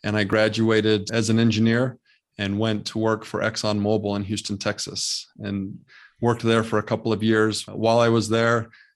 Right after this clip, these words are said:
I was exploring different, I knew I wanted to get a graduate degree. I didn't know exactly what I wanted to do. And so I was exploring different degrees like law school, et cetera, m-, getting an M B A. And I had received a National Science Foundation fellowship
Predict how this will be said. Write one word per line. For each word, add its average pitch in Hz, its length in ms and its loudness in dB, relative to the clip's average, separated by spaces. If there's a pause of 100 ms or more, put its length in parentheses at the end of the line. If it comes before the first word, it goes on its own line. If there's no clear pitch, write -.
I 110 80 0
was 110 140 0
exploring 117 580 0
different, 113 400 -4
I 110 60 0
knew 120 140 2
I 127 40 4
wanted 127 200 2
to 120 60 2
get 113 100 0
a 113 40 2
graduate 113 380 0
degree. 113 260 0
I 110 60 2
didn't 110 160 -4
know 110 80 -4
exactly 107 480 -2
what 107 100 -2
I 104 60 -2
wanted 104 300 -2
to - 100 -12
do. 107 340 0 (800)
And 117 100 -2
so 117 120 0
I - 20 4
was 113 140 0
exploring 117 500 0
different 107 260 -2
degrees 107 440 0
like 104 320 -2 (440)
law 113 200 2
school, 110 500 -2
et 107 100 -10
cetera, 110 520 0
m-, 117 180 -6
getting 117 240 0
an 110 60 0
M 110 100 0
B 107 160 2
A. 110 260 0 (540)
And 113 100 -2
I 113 60 0
had 117 140 0
received 113 480 -2
a 110 40 -4
National 107 380 -4
Science 107 400 -2
Foundation 107 480 -4
fellowship 107 580 -2